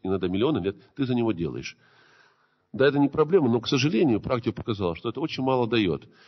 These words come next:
Хотя из тех фактов, когда я это делал, я тоже, э, вы ч-, если кто читал книги, ставил специально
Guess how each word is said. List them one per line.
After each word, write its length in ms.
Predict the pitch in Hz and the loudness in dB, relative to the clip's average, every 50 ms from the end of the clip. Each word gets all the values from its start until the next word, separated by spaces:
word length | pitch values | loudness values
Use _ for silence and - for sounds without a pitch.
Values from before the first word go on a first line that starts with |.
| - - - _ - | -20 -20 -20 _ -6
Хотя 400 | 107 107 - 135 120 113 101 - - - - _ _ _ | -6 -2 0 2 2 2 2 -2 -6 -20 -20 _ _ _
из 160 | - 101 - - | -10 -10 -4 0
тех 180 | 131 123 110 | 0 0 0
фактов, 260 | - 123 120 117 104 | -2 -4 -4 -2 -2
когда 140 | - 117 117 | 0 2 2
я 60 | 113 | 2
это 140 | 110 117 120 | 2 2 0
делал, 240 | 117 135 160 143 120 | 0 2 2 2 2
я 40 | 107 | 2
тоже, 320 | - 120 113 98 98 101 | 2 0 0 2 2 0
э, 600 | - - - - - - - - - - - 82 - - | -2 -2 -6 -10 -14 -14 -14 -14 -12 -12 -12 -12 -10 -8
вы 160 | - 101 92 | -8 -6 -6
ч-, 120 | - - | -6 -6
если 160 | - - - - | -6 -6 -6 -6
кто 160 | - 117 95 | -4 -4 -4
читал 260 | - - - 110 92 | -4 -4 -4 -4 -4
книги, 220 | - - 113 120 98 | -2 -2 -2 -2 -2
ставил 320 | - - - 98 90 82 | -2 0 2 2 2 2
специально 540 | 82 - - - - 95 87 90 90 80 | 0 -6 -8 -4 -2 0 0 0 0 -2